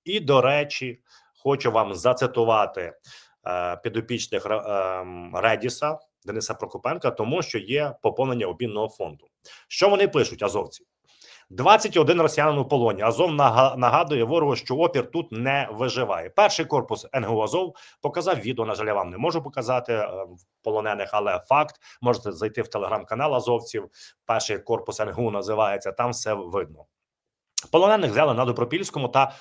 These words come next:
Костянтинівському напрямках під контролем першого корпусу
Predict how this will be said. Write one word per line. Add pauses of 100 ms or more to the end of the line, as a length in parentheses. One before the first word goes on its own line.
(120)
Костянтинівському
напрямках
під
контролем
першого
корпусу